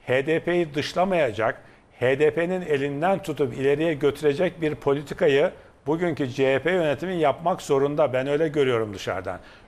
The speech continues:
Çünkü H D P'yi Amerika tutuyor. E, C H P de Biden'la arası iyi. E, o zaman bunların ağabeyleri Biden oluyor. Biden bunlara ne derse,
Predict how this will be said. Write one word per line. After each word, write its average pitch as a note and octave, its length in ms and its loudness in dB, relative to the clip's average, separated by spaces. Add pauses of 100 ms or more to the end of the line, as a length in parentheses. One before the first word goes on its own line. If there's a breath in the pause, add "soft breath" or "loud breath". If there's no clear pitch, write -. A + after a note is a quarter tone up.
Çünkü E3 500 0 (340 loud breath)
H C3 160 2
D D#3 120 2
P'yi D#3+ 240 0
Amerika E3 480 2
tutuyor. E3+ 380 0 (880)
E, B2+ 160 0 (200)
C C3+ 200 2
H C#3+ 100 0
P F3+ 200 0
de E3 140 2
Biden'la D3 460 0
arası C3 320 0
iyi. A#2 320 -2 (600 soft breath)
E, A#2 40 -2
o B2+ 220 2
zaman D#3+ 320 2 (120)
bunların D#3 400 0 (260)
ağabeyleri D3+ 840 2 (320)
Biden D#3 400 0
oluyor. G2+ 320 -6 (560 soft breath)
Biden E3 460 0
bunlara D#3+ 320 0
ne F3+ 180 -2
derse, D3 460 0